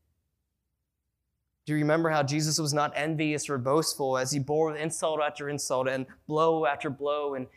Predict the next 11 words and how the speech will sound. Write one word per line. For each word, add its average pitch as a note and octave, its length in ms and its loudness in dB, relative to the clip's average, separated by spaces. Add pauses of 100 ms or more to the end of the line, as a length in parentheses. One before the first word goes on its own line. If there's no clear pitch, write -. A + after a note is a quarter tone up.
inflicted F3 480 -2
no E3 200 2
harm F3 360 2
or D#3+ 60 2
foul E3 300 2
word E3 240 2
against D#3 300 -4
those D#3 300 0
who C#3+ 80 -4
beat D3+ 220 -2
him? A2 240 -12